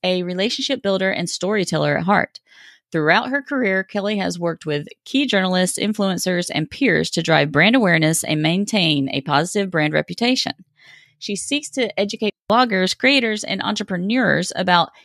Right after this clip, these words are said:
email marketing as a relationship building tool through creating popular blog posts, podcasts,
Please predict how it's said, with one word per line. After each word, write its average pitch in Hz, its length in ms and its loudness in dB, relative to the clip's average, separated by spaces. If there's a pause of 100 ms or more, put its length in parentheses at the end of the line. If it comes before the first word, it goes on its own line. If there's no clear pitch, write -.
(220)
email 269 280 2
marketing 214 560 0
as 175 120 -2
a 160 60 0
relationship 190 640 -2
building 180 260 -2
tool 165 400 -4
through 151 200 -2
creating 160 520 -4
popular 240 400 -2
blog 180 300 2
posts, 175 400 -2 (120)
podcasts, 170 640 -2